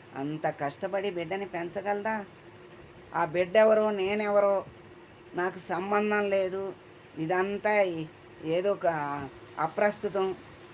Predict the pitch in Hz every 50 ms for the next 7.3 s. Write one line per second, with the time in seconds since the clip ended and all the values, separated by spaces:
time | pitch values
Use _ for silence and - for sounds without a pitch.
0 | - - 160 170 - 208 202 208 208 208 208 202 190 - 202 180 180 185 185 185
1 | 180 180 185 185 180 170 160 160 180 170 185 185 185 180 165 170 170 170 - -
2 | - - - - - - - - 151 160 165 165 175 185 190 185 185 - - -
3 | 175 175 185 185 185 185 180 180 180 185 185 185 170 170 180 - 165 170 170 175
4 | 175 170 170 170 170 165 170 170 180 180 - - - 147 147 160 170 160 - 185
5 | 185 185 180 170 139 123 123 - - - - - - - - - - - - 131
6 | 127 117 - - - 123 127 120 131 131 120 - - - - 147 160 175 180 -
7 | 214 214 226 220 196 147